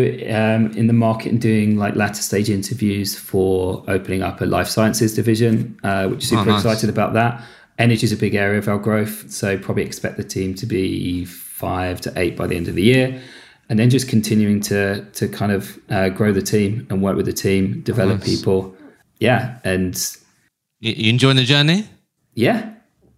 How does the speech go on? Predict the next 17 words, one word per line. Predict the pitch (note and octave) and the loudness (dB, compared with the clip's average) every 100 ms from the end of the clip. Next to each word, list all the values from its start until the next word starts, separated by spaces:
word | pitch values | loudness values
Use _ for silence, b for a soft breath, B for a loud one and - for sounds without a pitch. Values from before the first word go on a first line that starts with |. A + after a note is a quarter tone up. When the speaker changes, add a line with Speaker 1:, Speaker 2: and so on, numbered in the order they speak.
| _ | _
Speaker 1:
Yeah, | G#2 C3+ E3 - | -2 0 -2 0
Speaker 2:
Yeah? | B2+ | 2
Speaker 1:
for | A3 | 2
sure. | E3+ D#3 F#2 - | 0 0 -2 -2
I | A2+ | 2
mean, | A#2+ A#2 A2 B B B - | 4 4 2 B B B 0
I've | B2+ | 2
never | B2+ | 6
worked | B2+ B2+ B2 | 4 4 2
harder | - C3+ B2 C3 A#2+ B2 | 2 2 2 2 0 0
in | C3 | 2
my | C3+ C#3 | 4 6
life | C#3 B2+ | 4 4
than | B2+ B2 | 4 4
right | A#2+ B2 | 6 4
now, | C3+ C3+ A#2+ | 4 4 4
but | B2 B2 B2 - | 2 2 0 -2